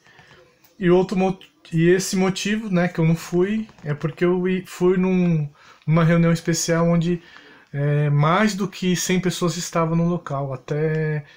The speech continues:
cinco mil pessoas, né, dez mil pessoas no local se encontravam.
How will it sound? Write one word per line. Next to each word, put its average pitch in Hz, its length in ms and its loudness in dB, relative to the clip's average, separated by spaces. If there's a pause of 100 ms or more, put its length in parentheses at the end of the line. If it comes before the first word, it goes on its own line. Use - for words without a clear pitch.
(220)
cinco 180 360 -2
mil 160 140 2
pessoas, 151 640 -4
né, 139 160 -4
dez 190 300 -2
mil 190 160 -4
pessoas 143 420 -6
no 127 140 -6
local 123 480 -10 (240)
se - 160 -10
encontravam. 113 640 -12